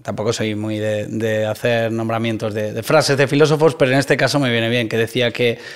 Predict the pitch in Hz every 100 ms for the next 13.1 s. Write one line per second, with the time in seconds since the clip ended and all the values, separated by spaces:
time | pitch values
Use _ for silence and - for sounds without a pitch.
0 | - _ - 120 117 - - 135 117 113
1 | 104 - 127 120 123 123 127 127 123 -
2 | 131 123 120 - 131 123 120 117 123 120
3 | 117 120 - 127 - 127 - 127 113 120
4 | - 127 120 - 139 135 120 117 113 110
5 | 101 117 110 110 120 117 117 123 131 131
6 | 113 120 127 131 131 117 113 110 120 127
7 | 113 110 104 113 107 131 110 - - -
8 | _ - 107 107 127 117 - 127 127 127
9 | 123 - 127 123 127 131 117 123 117 110
10 | 104 107 127 117 117 110 - - - -
11 | 110 110 107 113 120 127 127 120 120 123
12 | 123 123 123 123 - 131 117 139 127 139
13 | 165